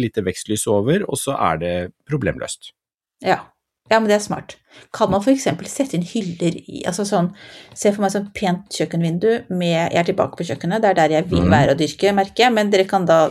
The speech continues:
Speaker 2: applisere dette til soveromsvinduet hvis dere vil. For eksempel ha noen sånne fine, så elegant med sånne glassvinduer, vet du.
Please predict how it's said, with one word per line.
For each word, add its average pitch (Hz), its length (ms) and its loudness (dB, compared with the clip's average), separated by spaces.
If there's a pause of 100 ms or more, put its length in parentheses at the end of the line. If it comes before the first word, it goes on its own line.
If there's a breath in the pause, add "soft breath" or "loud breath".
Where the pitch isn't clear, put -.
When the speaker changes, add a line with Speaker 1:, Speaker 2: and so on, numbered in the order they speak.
Speaker 2:
applisere 180 500 2
dette 160 240 -2
til 147 180 -2
soveromsvinduet 165 600 -2
hvis 202 100 -4
dere 196 120 0
vil. 262 120 2 (800 loud breath)
For 269 120 4
eksempel 277 440 2
ha 226 140 4
noen 254 160 2
sånne 269 180 0
fine, 180 540 -4
så - 100 -2
elegant 196 500 -2
med 220 80 -10
sånne 208 200 -12
glassvinduer, 160 720 -6
vet 170 140 -6
du. 208 80 -6